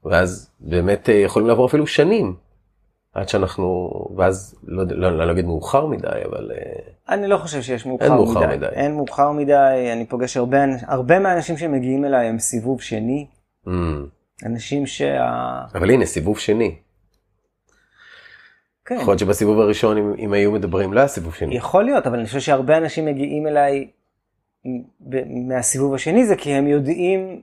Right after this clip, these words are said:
Speaker 2: שהדרך שבה הם הלכו בסיבוב הראשון לא הובילה אותם למקומות
Speaker 1: מאוד
Speaker 2: שהיטיבו
Speaker 1: רצוי.
Speaker 2: איתם. ואז הם אומרים, "טוב, אני לא אחזור על הטעויות האלה שוב."
Speaker 1: כן, או הרבה פעמים בסיבוב שני אתה אומר, "טוב, עכשיו אני אהיה הרפתקן.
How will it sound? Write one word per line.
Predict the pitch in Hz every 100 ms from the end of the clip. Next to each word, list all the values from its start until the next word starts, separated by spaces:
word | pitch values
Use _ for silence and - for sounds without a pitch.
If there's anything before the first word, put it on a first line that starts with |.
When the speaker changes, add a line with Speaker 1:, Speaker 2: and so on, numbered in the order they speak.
| _
Speaker 2:
שהדרך | _ - - 139 131 156 180 185
שבה | - 143 160
הם | 156
הלכו | 143 -
בסיבוב | 160 151 151 160
הראשון | 156 139 233 202
לא | 165
הובילה | 190 156 151 175
אותם | 165 160 151 147 147
למקומות | 135 135 131 - 139 135 139
Speaker 1:
מאוד | -
Speaker 2:
שהיטיבו | 143 196 208
Speaker 1:
רצוי. | 226
Speaker 2:
איתם. | 196 120 107 - _ _ _ _ _ 123
ואז | 135 139
הם | 147
אומרים, | 160 226 196
"טוב, | 202 175
אני | 127 131
לא | 151
אחזור | 185 151 156 160
על |
הטעויות | 139 131 127 120 113
האלה | 127 123 123
שוב." | - 127 110 107 -
Speaker 1:
כן, | 87 78
או | 90
הרבה | 92
פעמים | 104 117
בסיבוב | 107 127 120
שני | 143 127
אתה | 107
אומר, | 107
"טוב, | - -
עכשיו | - 107 92
אני | 82
אהיה | 82
הרפתקן. | - - -